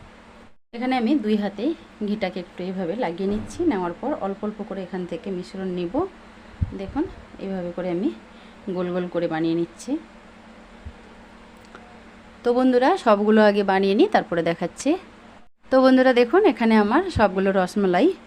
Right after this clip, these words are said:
একদম তৈরি হয়ে গেল। এবারে আমি এগুলো নিয়ে চলে যাচ্ছি চুলায়। তো বন্ধুরা, এখানে দেখুন, রসমালাইয়ের জন্য রসটাও খুব সুন্দরভাবে একদম ফুটে আর বেশ অনেকটাই ঘন হয়ে গেছে।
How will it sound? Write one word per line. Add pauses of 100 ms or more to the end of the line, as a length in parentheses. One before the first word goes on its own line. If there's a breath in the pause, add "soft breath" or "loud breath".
(200)
একদম
তৈরি
হয়ে
গেল।
এবারে
আমি (360 loud breath)
এগুলো
নিয়ে
চলে
যাচ্ছি
চুলায়। (640)
তো
বন্ধুরা,
এখানে
দেখুন, (600 loud breath)
রসমালাইয়ের
জন্য (180)
রসটাও
খুব
সুন্দরভাবে
একদম
ফুটে
আর
বেশ
অনেকটাই
ঘন
হয়ে
গেছে।